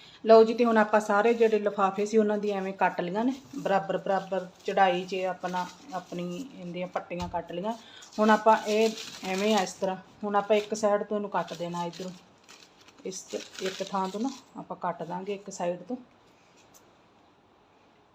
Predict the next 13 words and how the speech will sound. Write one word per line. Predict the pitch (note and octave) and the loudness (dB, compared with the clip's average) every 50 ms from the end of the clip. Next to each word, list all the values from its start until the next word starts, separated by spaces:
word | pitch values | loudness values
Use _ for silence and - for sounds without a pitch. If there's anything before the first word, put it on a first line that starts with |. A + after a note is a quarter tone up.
| _ _ _ _ _ _ _ _ _ _ _ - - - - | _ _ _ _ _ _ _ _ _ _ _ -20 -20 -20 -20
ਇੱਕ | F#3+ F3 - F#3+ | -20 -20 -20 -16
ਥਾਂ | - F#3+ F#3 F#3 | -12 -10 -10 -10
ਤੋਂ | F3+ G3+ | -10 -12
ਕੱਟ | - F3+ E3+ - - | -12 -12 -12 -10 -10
ਦਾਂਗੇ, | F3+ F3+ F#3 G3+ | -10 -10 -8 -10
ਫਿਰ | G3 G#3 F3+ | -10 -8 -8
ਇਹ | F#3+ F3+ | -8 -6
ਲੰਮਾ | F3 F3+ F3 F3 E3+ E3 E3 E3 | -6 -6 -6 -6 -6 -6 -6 -4
ਹੋ | F3 F3+ | -4 -6
ਜਾਊਗਾ | F3+ F3 E3 E3+ F3+ - - - - - - _ - - | -6 -8 -12 -14 -16 -18 -20 -20 -20 -20 -20 _ -16 -14
ਇਸ | E3 - - | -14 -14 -14
ਤਰ੍ਹਾਂ। | - - E3+ E3 - - - B3+ - - F2+ - - - - - - - - - - - - - | -14 -14 -14 -14 -16 -6 -4 -2 -2 -2 -4 -10 -14 -18 -20 -20 -20 -20 -20 -20 -20 -20 -18 -16
ਦੇਖੋ | - - - - - - | -16 -16 -16 -18 -20 -20